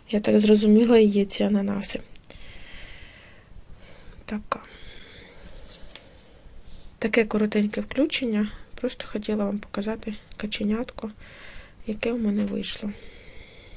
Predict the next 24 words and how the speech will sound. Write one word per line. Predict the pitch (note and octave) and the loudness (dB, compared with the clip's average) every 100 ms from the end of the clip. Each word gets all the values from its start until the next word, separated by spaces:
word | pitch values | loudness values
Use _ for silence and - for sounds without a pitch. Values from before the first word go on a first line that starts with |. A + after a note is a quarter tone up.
| - - - - - - - - - - - | -16 -16 -18 -20 -20 -20 -20 -18 -18 -16 -6
Е, | G#3 G#3 G#3 | -4 -4 -4
качечку | - A#3 A3+ G#3+ - | 2 2 2 -6 -6
вже | G#3 G#3 A3 | -4 2 4
отримала | G3+ G3 A3 G#3 G3+ G3+ | 2 2 0 2 0 -4
нова | G3+ G3+ F#3+ | -4 -2 -4
хазяйка. | F#3+ A#3+ G#3+ F#3 F#3 B3 D#4+ | 0 0 0 -2 -4 -4 -4
Це | F4+ - A3 A3 | -4 -2 -2 -2
було, | G#3+ G#3 G#3+ G#3 - - - - - | -4 -4 -4 -4 -10 -16 -18 -12 0
м, | G#3+ G#3 | 2 2
був | G#3+ G3 | 0 -2
подарунок. | - G3+ A3+ G3 G3 C#4 - - - - - G#3+ | -4 0 0 0 -4 -6 -8 -18 -20 -20 -10 -4
М, | G#3 G#3 G#3 G#3 G#3 G#3 - - - - - - | -4 -4 -6 -6 -8 -8 -14 -20 -20 -20 -14 -2
моя | G#3+ G#3 | 0 0
мама | F#3+ F#3+ G3 A#3 - | 0 -2 -2 -4 -8
попросила | - - C4 - C#4+ D#4+ E4+ - - - - | -8 -6 -6 0 0 0 -6 -12 -18 -18 -2
зв'язати | A3 G#3+ C4 A3+ | 2 2 2 0
якусь | G#3 G#3+ G#3+ | 0 -4 -6
іграшку, | C#4 D#4 D4+ - - B3+ B3+ | -4 -2 -2 -2 -4 -4 -2
і, | A3+ B3+ C4 - - - | 0 0 -4 -14 -20 -8
м, | G#3 G3+ G3+ G3+ G3+ G3+ | -6 -6 -6 -10 -10 -8
захотіла | - G#3+ G#3+ C#4 C#4+ | -6 -4 -4 0 2
я | A3+ | 2
зв'язати | G#3+ G#3 A3 | 0 -2 -2
качечку. | A3 F#3+ F#3 - - | -4 -8 -8 -12 -16